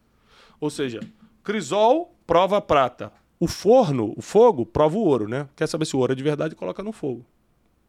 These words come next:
Mas o que prova os corações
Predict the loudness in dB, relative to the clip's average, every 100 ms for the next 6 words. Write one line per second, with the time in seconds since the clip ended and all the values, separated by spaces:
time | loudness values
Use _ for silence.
0 | _ _ _ _ _ _ _ _ -2 0
1 | 0 -2 -4 0 2 2 0 -2 0 0
2 | -2 0 0 0 -4 -12